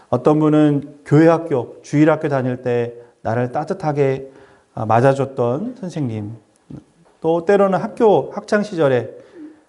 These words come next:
아, 말썽꾸러기였던 나의, 나를 변화시켜서 끝까지 나를 기다려줬던 그 선생님. 이렇게 여러분 머릿속에 주마등처럼 스쳐가는 많은 선생님들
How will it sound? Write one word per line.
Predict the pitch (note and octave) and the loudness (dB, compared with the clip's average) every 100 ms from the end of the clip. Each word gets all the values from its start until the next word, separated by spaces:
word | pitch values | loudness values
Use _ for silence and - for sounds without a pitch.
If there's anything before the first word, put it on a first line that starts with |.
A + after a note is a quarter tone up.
| _ _ | _ _
아, | A#2 | -8
말썽꾸러기였던 | G#2 A#2+ C3 D3+ D3 C#3+ B2+ A#2+ A2 A2+ G#2+ A2 - | -2 0 0 -2 -2 -2 0 -4 -4 -6 -6 -10 -12
나의, | - A2+ A#2+ A#2 | -4 0 0 0
나를 | A#2 G#2+ A2+ F3 - - - - _ | 0 0 0 -4 -6 -18 -20 -20 _
변화시켜서 | A#2+ B2 B2 - A2 - G#2 - - | 0 0 0 -4 -6 -6 -14 -16 -18
끝까지 | D#3+ F3 D#3+ D3+ | -2 0 2 2
나를 | B2+ B2 B2 | 2 0 -4
기다려줬던 | - C3+ C3+ C3 A2 B2+ A2 | 0 0 0 -4 -10 -14 -14
그 | A#2 | -12
선생님. | D#3 D3 B2 A#2+ C3 _ _ - _ - _ _ _ _ | -10 -10 -12 -12 -16 _ _ -20 _ -20 _ _ _ _
이렇게 | C#3+ D3 F3 E3+ | -2 0 2 4
여러분 | D3+ E3 F3 E3 D3+ - | 4 2 0 -4 -8 -8
머릿속에 | B2 C3+ E3+ F3 D3+ | -2 -2 -2 -4 -6
주마등처럼 | D3 - D3+ D3 C#3 C#3 C3 | -4 0 0 0 -4 -6 -8
스쳐가는 | C3 - F3+ C#3+ C3 | -10 -8 -6 -4 -6
많은 | A#2 G#2 B2+ | -6 -6 -8
선생님들 | D3 A3+ A3 G3+ C#3+ A2+ A2+ D#3 A3+ - | -10 -12 -10 -8 -6 -6 -6 -6 -8 -16